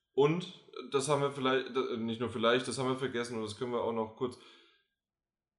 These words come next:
War das Adam Boyce am Ende? Ich meine, oh, ich, egal. Derjenige, der es zum Schluss moderiert hat, der hatte einfach nur zum Schluss gesagt,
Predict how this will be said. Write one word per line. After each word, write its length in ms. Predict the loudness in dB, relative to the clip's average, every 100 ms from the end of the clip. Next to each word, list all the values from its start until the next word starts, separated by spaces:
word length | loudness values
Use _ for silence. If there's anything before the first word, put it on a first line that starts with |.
| _ _ _ -6
War 180 | 0 2
das 220 | 2 2
Adam 440 | 2 2 0 -4 -14 _ -20 -2
Boyce 440 | 4 4 4 -4 -16 -20 _ _ _ _ _ _ _ -10 -4
am 160 | -2
Ende? 420 | -2 -2 -4 -6 -12 _ _ _ _ _ _ _ _
Ich 140 | -8
meine, 220 | -2 -2
oh, 600 | -2 -6 -14 -20 -16 -12 -12 -12 -12
ich, 180 | -12 -14 -14 -20 -6
egal. 360 | 2 6 6 4 -6 2
Derjenige, 420 | 4 6 4 4
der 120 | 4 4
es 120 | 2
zum 100 | -2
Schluss 280 | 0 2 6
moderiert 440 | 6 8 6 4
hat, 240 | 2 0 -6 -18 -20 2
der 380 | 6 6 4 6
hatte 260 | 6 8 6
einfach 180 | 4 2
nur 140 | 0
zum 140 | -2
Schluss 300 | -4 -4 -4 -8 -20 _ _
gesagt, 400 | -4 0 0 -2